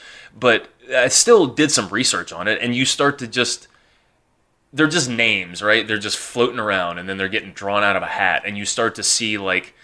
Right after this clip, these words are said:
the first time you see the name go up against the logo, and it's like, this name is gonna be associated with, with this logo for the rest of time. It's a really cool thing, 'cause, you know, the t-, the two thousand twenty-one draft scouting has already begun, and, and you s-, you're gonna see these names a thousand times, you know, Kumar Rocker and,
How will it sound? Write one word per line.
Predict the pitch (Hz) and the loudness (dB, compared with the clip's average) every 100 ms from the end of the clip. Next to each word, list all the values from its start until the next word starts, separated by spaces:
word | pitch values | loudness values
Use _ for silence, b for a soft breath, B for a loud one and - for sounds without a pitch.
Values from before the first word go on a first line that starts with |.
| b b | b b
the | |
first | 120 160 - | 0 2 2
time | 151 135 | 0 0
you | 127 | 0
see | 143 | 2
the | 127 107 | 2 0
name | 98 113 117 113 | 0 2 2 0
go | 101 107 104 | 0 2 2
up | 110 | 0
against | 101 104 - | -2 -4 -4
the | - | -12
logo, | 90 98 110 113 113 | -4 -2 0 0 0
and | |
it's | 101 - | -4 -4
like, | 95 90 - | -4 -4 -14
this | - 113 117 | -6 -4 -2
name | 101 101 | -2 -4
is | 95 | -6
gonna | 101 92 | -8 -8
be | 92 | -8
associated | - 98 - 98 92 | -6 -6 -6 -6 -6
with, | 90 90 - | -8 -16 -16
with | 90 | -16
this | 90 | -14
logo | 90 90 90 | -10 -8 -8
for | 90 87 | -10 -16
the | 80 | -8
rest | 90 - | -8 -8
of | 82 | -12
time. | 98 98 107 B B B | -4 -4 -4 B B B
It's | 139 | 2
a | 147 | 4
really | 139 185 180 | 6 6 6
cool | 175 165 | 4 0
thing, | - 190 117 | 0 -2 -2
'cause, | 104 113 98 98 | 0 -2 -2 -8
you | 117 | -2
know, | 123 95 107 | 2 2 -2
the | 117 117 | -8 -6
t-, | - - | -4 -6
the | 113 123 | -6 -6
two | - | -4
thousand | 180 131 135 127 | 2 2 2 -6
twenty-one | 143 135 107 151 170 151 B B B | -4 -4 -2 -2 -2 -6 B B B
draft | 107 107 104 95 - | -12 0 4 4 2
scouting | - - 95 95 98 | 0 2 2 2 -2
has | 107 | 0
already | 107 107 104 | 2 2 0
begun, | 101 90 117 120 90 - | -4 -6 -2 -2 -2 -2
and, | 110 104 101 98 | -2 0 -4 -6
and | 110 110 | -6 -6
you | 107 | -6
s-, | 98 - - | -2 -2 -4
you're | 107 117 | -8 -2
gonna | 107 | 0
see | - - 143 | 0 -2 -2
these | 117 104 | -2 -2
names | 113 107 | -2 -2
a | 90 | -6
thousand | - 101 113 107 | -8 0 0 0
times, | 101 101 87 | -8 -6 -6
you | 87 | -6
know, | 80 | -14
Kumar | - 147 123 | -10 -8 -6
Rocker | 113 107 107 90 73 | -2 0 0 -4 -6
and, | 71 | -10